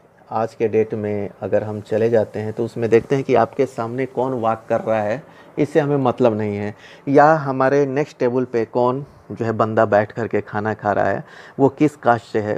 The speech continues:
उससे हमें लेना देना नहीं है। Why? Because जो है वो भी साफ़ सुथरा कपड़ा पहना है, ठीक है, वो हमारी तरह जो है ह्यूमन बीइंग है, वो भी जो है काम करता है, ठीक है,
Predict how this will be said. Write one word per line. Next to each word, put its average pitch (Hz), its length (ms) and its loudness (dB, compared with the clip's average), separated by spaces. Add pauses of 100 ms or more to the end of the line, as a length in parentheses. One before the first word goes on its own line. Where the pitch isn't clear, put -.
उससे - 240 -2
हमें 123 280 -4
लेना 107 260 -2
देना 107 220 -4
नहीं 113 200 -6
है। 113 100 -4
Why? 165 280 4 (360)
Because 185 380 4
जो 190 80 6
है 180 80 4
वो 170 180 0
भी 180 160 0
साफ़ 139 280 -4
सुथरा 127 340 -4
कपड़ा 107 300 -2
पहना 110 340 -4
है, 107 380 -6
ठीक 143 180 -4
है, 143 80 2
वो 139 180 4
हमारी 127 360 0
तरह 131 200 0
जो 123 140 -2
है 120 100 0
ह्यूमन 117 360 -4
बीइंग 110 220 -4
है, 110 140 -2
वो 127 180 4
भी 143 180 0
जो 143 120 2
है 131 260 0 (320)
काम 127 220 2
करता 113 380 -2
है, 110 240 -2
ठीक 156 260 -6
है, 180 160 -4